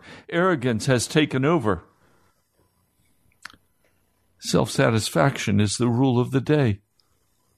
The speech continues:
And now suddenly, with this evil destruction of our economy, with a false pandemic, and everybody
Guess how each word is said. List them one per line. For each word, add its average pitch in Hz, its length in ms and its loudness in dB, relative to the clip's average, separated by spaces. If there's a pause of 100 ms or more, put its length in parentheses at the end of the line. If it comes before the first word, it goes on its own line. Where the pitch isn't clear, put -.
(1300)
And 147 100 -2
now 156 140 2
suddenly, 175 580 0
with 131 500 -2
this 165 440 2
evil 156 640 0 (1040)
destruction 156 1040 2
of 135 140 0
our 143 180 4
economy, 135 720 0 (2000)
with - 180 -4
a 156 80 4
false 185 440 0
pandemic, 156 840 0 (3500)
and 180 160 0
everybody 170 720 0